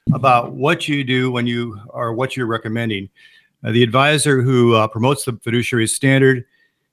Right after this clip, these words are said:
is not driven by compensation, whether it's for fees or commissions. And so you asked me for a particular example, and so I've got, uh, uh, Mister and Missus Jones, and that's not, of course, their real name,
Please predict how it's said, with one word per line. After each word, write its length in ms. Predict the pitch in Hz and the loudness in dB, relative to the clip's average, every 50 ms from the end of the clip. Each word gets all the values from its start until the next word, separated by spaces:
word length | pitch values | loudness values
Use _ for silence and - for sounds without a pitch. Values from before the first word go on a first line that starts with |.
| _ | _
is 120 | 117 101 110 | -8 -2 0
not 200 | 139 151 151 117 | 0 0 0 0
driven 260 | 123 139 123 135 127 | -2 -2 0 0 0
by 300 | 107 117 117 113 113 113 | 2 2 2 2 2 -2
compensation, 920 | - - 117 113 113 - 120 - - 143 147 147 - - 104 90 - - _ _ | -4 -6 -6 -6 -6 -6 -8 -4 0 0 2 2 0 -2 -6 -8 -10 -14 _ _
whether 280 | 113 113 113 117 113 113 | -6 -4 -2 -2 -2 -2
it's 160 | - - - | -4 -6 -10
for 160 | - 104 90 | -10 -14 -16
fees 420 | - - 131 127 127 127 117 - | -8 -2 0 0 0 0 -2 -2
or 160 | 110 110 113 113 | -2 -2 -4 -4
commissions. 680 | - 117 107 104 107 98 - 101 95 104 120 101 - - _ _ _ _ _ _ _ _ _ _ _ _ _ | -4 -4 -4 -4 -4 -6 -8 -12 -14 -6 -6 -6 -6 -6 _ _ _ _ _ _ _ _ _ _ _ _ _
And 140 | 143 143 - | -2 0 2
so 360 | - 160 139 135 135 131 - - | 4 4 4 4 2 0 -6 -8
you 180 | - 135 135 147 | -4 0 0 0
asked 220 | 160 156 - - | 0 0 -2 -4
me 80 | 160 135 | -4 -2
for 140 | - 135 | -2 -4
a 60 | 117 - | -4 -4
particular 500 | - 120 - 165 156 - 143 131 117 113 | -6 -6 -6 -6 -4 -2 -2 0 0 -2
example, 500 | 104 95 104 139 160 175 - 135 120 117 | -4 -4 -2 -2 -2 -2 -2 -2 -2 -2
and 120 | 117 117 | -2 -2
so 200 | - - 120 117 | -2 -2 0 2
I've 220 | 120 127 127 117 | 2 0 0 0
got, 340 | 135 127 127 120 - - - | 0 0 0 -2 -4 -4 -2
uh, 240 | 127 117 113 113 110 - _ _ _ _ _ _ _ | 0 0 0 0 -2 -6 _ _ _ _ _ _ _
uh, 140 | - - 113 | -8 -4 0
Mister 300 | 120 135 135 - - 143 | 0 2 0 0 0 2
and 60 | 127 | 2
Missus 280 | 131 127 - 117 101 90 | 2 2 0 -4 -8 -8
Jones, 560 | - 110 107 110 135 175 208 208 - - - - | -4 -2 0 2 2 2 2 0 -2 -6 -10 -12
and 140 | 110 107 104 | -12 -8 -8
that's 160 | 110 - - | -8 -8 -6
not, 160 | 120 117 113 | -6 -4 -4
of 120 | 113 - _ | -4 -6 _
course, 260 | - 120 113 - - | -8 -6 -6 -6 -6
their 140 | 117 110 104 | -6 -4 -2
real 200 | 110 110 104 104 | -2 -2 -2 -2
name, 300 | 101 107 135 165 156 | -2 -2 -2 -2 -4